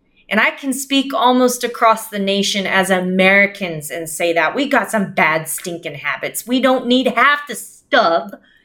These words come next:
that we have, yet we keep wanting more. And this could be a great wake-up call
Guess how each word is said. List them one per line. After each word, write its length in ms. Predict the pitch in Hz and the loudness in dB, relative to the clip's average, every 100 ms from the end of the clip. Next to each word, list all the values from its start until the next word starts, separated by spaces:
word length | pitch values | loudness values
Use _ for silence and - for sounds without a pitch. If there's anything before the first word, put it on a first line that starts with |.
| _ | _
that 240 | 208 233 240 | 2 2 2
we 220 | 262 254 | -2 0
have, 600 | 262 311 196 156 180 208 - - _ | 2 2 2 0 -4 -6 -20 -20 _
yet 320 | 233 254 247 | 2 2 2
we 220 | 254 285 | -2 -2
keep 300 | 277 294 - | 0 -2 0
wanting 520 | 233 285 277 294 294 269 | 2 2 2 2 4 6
more. 540 | 311 285 208 - _ _ _ _ _ - | 6 6 2 -2 _ _ _ _ _ 0
And 520 | 247 262 254 254 247 - | 2 4 2 0 -4 -4
this 160 | 302 | -2
could 160 | - 466 | 0 4
be 120 | 453 | 4
a 80 | 392 | 4
great 260 | 339 359 262 | 2 0 0
wake-up 440 | 311 330 349 339 | -2 0 -4 -4
call 340 | 214 - - | -6 -6 -8